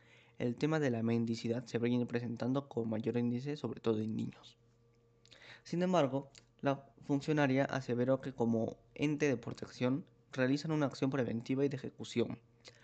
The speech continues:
a fin de poder identificar una primera fase para poder dictar las medidas de protección más idóneas.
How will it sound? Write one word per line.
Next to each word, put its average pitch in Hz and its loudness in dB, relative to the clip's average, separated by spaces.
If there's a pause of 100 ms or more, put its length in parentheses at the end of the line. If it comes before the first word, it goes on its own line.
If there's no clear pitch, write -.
(220)
a 127 2
fin 143 6
de 131 4
poder 143 4
identificar 127 2
una 135 4
primera 120 0
fase 117 -2
para 117 -2
poder 123 4
dictar 120 -2
las 120 -2
medidas 117 0
de 123 2
protección 131 0 (320)
más 127 2
idóneas. 110 -2